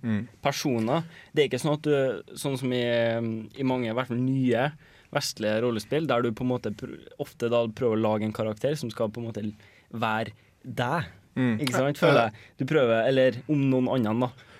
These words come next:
Speaker 1: Eh, typisk Japan er vel veldig rigid historie.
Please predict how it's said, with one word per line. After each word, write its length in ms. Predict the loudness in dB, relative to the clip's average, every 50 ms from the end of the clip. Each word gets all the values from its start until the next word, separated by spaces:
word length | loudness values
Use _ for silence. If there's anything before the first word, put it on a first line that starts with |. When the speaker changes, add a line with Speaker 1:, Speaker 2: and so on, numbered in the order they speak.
| -8 -2 0
Speaker 1:
Eh, 320 | 2 2 2 0 -2 -6 -14 -16 -16 -16 -16 -16 -16 -18 -16 -12 -10 -10 -6 0
typisk 520 | 2 4 4 4 4 2 2 2 4 4
Japan 340 | 4 4 4 4 2 2 4
er 120 | 4 2 2
vel 100 | 2 2
veldig 300 | 2 2 2 2 2 2 2 2
rigid 480 | 0 0 0 2 2 2 2 2 2
historie. 460 | 2 0 0 2 2 4 4 4 4